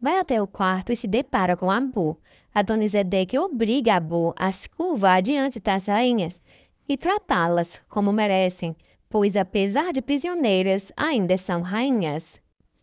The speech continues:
O antigo rei de Gibeão, agora escravo dos hebreus,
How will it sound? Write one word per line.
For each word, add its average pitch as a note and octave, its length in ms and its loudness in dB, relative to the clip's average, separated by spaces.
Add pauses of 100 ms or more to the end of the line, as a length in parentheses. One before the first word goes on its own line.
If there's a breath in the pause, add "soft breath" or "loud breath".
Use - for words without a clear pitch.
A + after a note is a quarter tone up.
O B3 160 2
antigo F4+ 560 2
rei G3+ 320 0
de F#3 200 -2
Gibeão, A3+ 680 0
agora F#3 460 2
escravo F#3 580 0
dos A3+ 240 -2
hebreus, G#3+ 600 -2